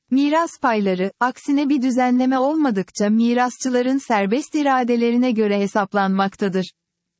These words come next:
Miras bırakan paylaşımın nasıl olacağını ve paylaşım kurallarını belirlemişse mirasçılar bu kurallara uymakla yükümlüdürler.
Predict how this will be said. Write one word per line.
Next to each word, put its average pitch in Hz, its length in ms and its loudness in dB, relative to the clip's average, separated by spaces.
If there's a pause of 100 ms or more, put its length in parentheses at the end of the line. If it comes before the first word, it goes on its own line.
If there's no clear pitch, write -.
(220)
Miras 302 500 0
bırakan 247 440 0
paylaşımın 240 760 0
nasıl 311 300 -2
olacağını 190 760 0
ve 240 100 2
paylaşım 233 580 -2
kurallarını 233 760 0
belirlemişse 226 760 0
mirasçılar 220 840 0
bu 320 100 -4
kurallara 262 580 0
uymakla 247 480 0
yükümlüdürler. 190 880 0